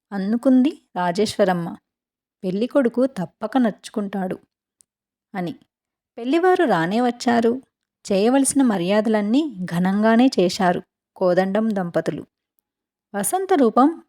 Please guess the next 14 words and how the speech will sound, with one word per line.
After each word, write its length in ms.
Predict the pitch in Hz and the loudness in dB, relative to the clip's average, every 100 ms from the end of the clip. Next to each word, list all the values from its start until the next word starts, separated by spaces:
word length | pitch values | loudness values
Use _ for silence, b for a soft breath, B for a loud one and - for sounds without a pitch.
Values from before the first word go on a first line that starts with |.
| _ | _
పెళ్ళికొడుకు 520 | 196 202 240 269 262 | -2 -2 2 2 4
మనసు 320 | 220 170 185 247 | 0 -2 -2 0
మీద 180 | 226 202 285 - _ | 2 2 -2 -4 _
చెరగని 500 | _ - 185 190 254 | _ -8 -2 2 2
ముద్ర 340 | 233 165 151 226 | 2 -2 -2 0
వేసింది 560 | 233 190 - 175 - - _ | 2 0 -4 -6 -8 -14 _
తొలిచూపులోనే. 840 | 180 170 175 202 202 196 190 190 - _ _ _ _ _ _ _ | -6 -6 -4 -4 0 0 0 -4 -8 _ _ _ _ _ _ _
మిగిలిన 400 | 208 214 285 381 | -2 2 2 2
విషయాలన్నీ 960 | 359 233 - 247 240 220 196 247 302 - _ _ 202 | 0 -2 0 0 2 -2 0 0 0 -2 _ _ -4
వెళ్ళాక 420 | 185 196 254 262 | 0 2 4 4
ఉత్తరం 420 | 214 - 208 233 | 4 2 0 0
రాస్తామని 560 | 214 208 - 190 196 202 190 | 0 -4 -4 -4 -4 -2 -4
చెప్పి 340 | 180 294 349 _ - | -4 -10 -10 _ -6
వెళ్ళిపోయారు 800 | 190 196 214 214 202 185 185 | 0 0 2 2 4 4 2